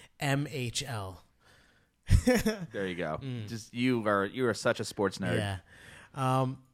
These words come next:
Speaker 1: so we, when we first started recording the show, we're like, the average
Speaker 2: Yeah.
Speaker 1: market return is seven percent, right?
Speaker 2: Okay.
Speaker 1: And that's like
Speaker 2: You mean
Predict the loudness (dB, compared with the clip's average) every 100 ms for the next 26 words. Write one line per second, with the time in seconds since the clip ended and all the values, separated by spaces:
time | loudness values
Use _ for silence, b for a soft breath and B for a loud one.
0 | _ _ _ _ 0 4 4 4 -2 B
1 | B B B -20 -8 -4 -2 -4 -8 -8
2 | -4 -4 -6 -6 -6 -6 -4 -4 -6 -4
3 | -2 -2 -2 -4 -4 -8 -10 -8 -8 -8
4 | -6 -4 -4 -4 -2 -2 -4 -14 _ _
5 | -6 -4 -6 -10 -8 -6 -6 -4 -2 0
6 | -2 -6 -6 -6 -8 -12 _ _ _ _
7 | _ _ -6 -6 -6 _ -10 -4 0 0
8 | 0 0 0 0 0 0